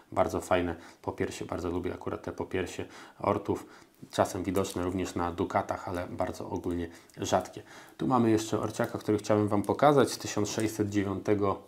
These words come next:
roku. Zobaczcie, jaka piękna moneta z tysiąc sześćset dziewiątego roku. Otworzyłem tylko z tej folii. E,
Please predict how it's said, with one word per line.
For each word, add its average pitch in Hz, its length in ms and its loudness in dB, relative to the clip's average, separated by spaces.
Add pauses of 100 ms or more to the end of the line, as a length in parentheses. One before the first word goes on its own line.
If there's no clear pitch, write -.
(140)
roku. 104 440 6 (1400)
Zobaczcie, 98 400 -2
jaka - 180 -10
piękna 95 380 -4
moneta 95 520 -2
z - 80 -20
tysiąc - 360 -6
sześćset 101 360 -4
dziewiątego 95 360 -4
roku. - 220 -6
Otworzyłem 90 400 -2
tylko 92 240 -6
z - 60 -10
tej 92 140 -4 (220)
folii. 120 480 4 (520)
E, 98 440 2